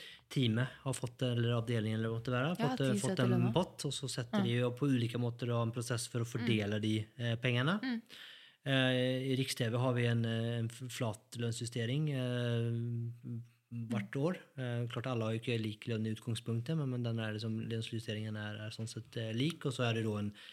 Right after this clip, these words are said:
Speaker 1: en
Speaker 2: Ja.
Speaker 1: ekstraordinær i, i ti-, tillegg da, hvis det skulle være noe som, som, som tilsier at det skulle være riktig da.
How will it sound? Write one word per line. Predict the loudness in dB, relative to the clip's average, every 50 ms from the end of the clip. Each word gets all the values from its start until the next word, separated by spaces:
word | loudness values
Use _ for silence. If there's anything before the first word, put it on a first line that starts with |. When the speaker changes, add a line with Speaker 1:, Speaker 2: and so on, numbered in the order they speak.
| -20 -20 -20 -20 -20 -20 _ _ -8
Speaker 1:
en | -4 0 0
Speaker 2:
Ja. | 2
Speaker 1:
ekstraordinær | 2 2 2 0 0 2 2 0 0 0
i, | 0 -2 -2 0 -2
i | 0
ti-, | 2 2 0 0
tillegg | 2 2 2 2 4 2 2
da, | 2 2
hvis | 2 0 -2
det | -4 -6 -6
skulle | -4 -4 -4
være | -4 -4 -4
noe | -6 -4
som, | -4 -4 -4
som, | -4 -2 -4 -4 -4
som | -6 -6 -6 -4
tilsier | -4 -4 -6 -6 -4 -4 -4 -4 -4
at | -4
det | -6 -6 -6 -4
skulle | -4 -2 0
være | 0 0 0
riktig | 2 2 2
da. | 2